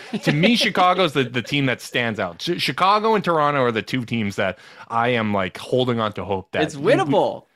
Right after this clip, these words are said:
Speaker 1: We, we can do that. We can do that. There's still some demons in Toronto, and I, I, Toronto's looked a little shaky. I think they've lost their last two games by, like, a combined seventy points or, or something to, <laughs> to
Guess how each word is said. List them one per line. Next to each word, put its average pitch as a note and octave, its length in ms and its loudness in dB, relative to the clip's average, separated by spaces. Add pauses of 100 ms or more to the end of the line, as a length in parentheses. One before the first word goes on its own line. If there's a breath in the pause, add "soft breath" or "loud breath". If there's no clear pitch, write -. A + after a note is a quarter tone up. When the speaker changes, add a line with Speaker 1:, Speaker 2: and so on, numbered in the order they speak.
(520 soft breath)
Speaker 1:
We, F3+ 300 2
we G#3 200 0
can A#3 180 2
do F#3+ 180 2
that. G2 200 2
We C3+ 120 2
can F#3 180 0
do D3+ 140 2
that. G#2 160 2
There's F#3+ 180 0
still A#3 220 -2
some G3+ 260 -2
demons E3 400 2
in D3+ 100 2
Toronto, C3 520 2
and A2 200 0
I, A2 360 -2
I, G#2+ 80 -6 (320 loud breath)
Toronto's D3 500 2
looked C#3+ 180 0
a C#3+ 60 4
little B2 300 2
shaky. B2+ 400 0
I - 20 -6
think A2+ 160 -2
they've A2 100 0
lost G#2 320 2
their A#2 140 0
last G#2 320 -2
two A#2 100 -2
games A2 300 0
by, G2+ 140 -4
like, F#2 180 -4
a F#2 60 -10
combined G2+ 480 -2
seventy G#2+ 360 -2
points G2+ 400 -2
or, G#2+ 200 -2
or A2 160 -8
something G#2+ 500 -6
to, G#2 220 -4
<laughs> - 20 -14
to B2+ 300 -2